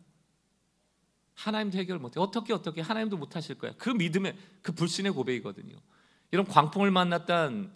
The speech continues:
그 제자들의 이야기 해드렸잖아요. 막 광풍이 몰려오니까 "이제 우리가 죽게 되었다." 결론 내려버리거든요.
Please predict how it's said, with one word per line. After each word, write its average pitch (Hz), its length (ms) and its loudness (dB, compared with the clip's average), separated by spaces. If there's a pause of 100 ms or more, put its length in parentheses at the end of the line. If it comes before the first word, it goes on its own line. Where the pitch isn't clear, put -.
(260)
그 160 100 -2
제자들의 156 540 0
이야기 135 280 0
해드렸잖아요. 165 680 -6 (480)
막 202 680 8
광풍이 156 400 2
몰려오니까 147 680 -4 (280)
"이제 170 240 6
우리가 170 300 6
죽게 160 300 -4
되었다." 120 280 -4
결론 190 320 4
내려버리거든요. 110 720 -2